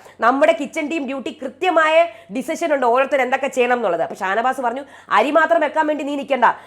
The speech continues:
നീ എല്ലാവരും ഹെൽപ്പ് ചെയ്യാൻ നോക്കുക." അപ്പോൾ അനീഷ്, "അസത്യം പറയുന്നത് സത്യം, അസ-, സത്യം കുറേ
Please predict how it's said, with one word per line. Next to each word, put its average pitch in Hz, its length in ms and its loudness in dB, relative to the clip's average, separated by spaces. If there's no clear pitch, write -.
നീ 202 60 -2
എല്ലാവരും 294 320 2
ഹെൽപ്പ് 247 220 -2
ചെയ്യാൻ 285 160 2
നോക്കുക." 208 160 0
അപ്പോൾ 190 120 -2
അനീഷ്, 202 260 -4
"അസത്യം 320 480 0
പറയുന്നത് 277 540 2
സത്യം, 311 440 0
അസ-, 262 380 -4
സത്യം 320 320 -4
കുറേ 285 220 2